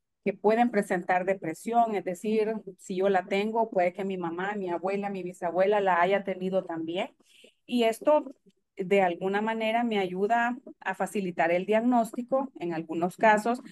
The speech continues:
a facilitar el tratamiento también, porque hay algo muy interesante y es que existe una cierta facilidad para que el, el tratamiento que a, por ejemplo, en algunos casos a mi mamá, a mi tía, a mi abuela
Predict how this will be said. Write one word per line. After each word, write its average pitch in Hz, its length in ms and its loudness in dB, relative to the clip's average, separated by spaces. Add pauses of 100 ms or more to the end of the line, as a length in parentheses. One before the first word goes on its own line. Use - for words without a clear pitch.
(280)
a 185 80 -8
facilitar 185 600 2
el 208 100 4
tratamiento 208 600 2
también, 220 340 0
porque 247 220 -4
hay 175 100 0
algo 190 220 0
muy 196 320 0
interesante 214 720 0 (340)
y 196 180 2
es 196 160 2
que 226 100 4
existe 208 500 4
una 196 260 4
cierta 208 380 0
facilidad 202 720 2
para 185 320 2
que 180 240 -2
el, 175 460 0 (440)
el - 160 -4
tratamiento 208 760 0
que 190 220 2
a, 165 440 2
por 175 140 -6
ejemplo, 214 640 -4 (180)
en 185 120 -8
algunos 175 360 -6
casos 196 340 -2
a 180 40 -6
mi 170 140 -4
mamá, 185 480 -4
a 170 60 -6
mi 165 160 -4
tía, 190 260 -4
a - 20 0
mi 175 80 -2
abuela 180 440 0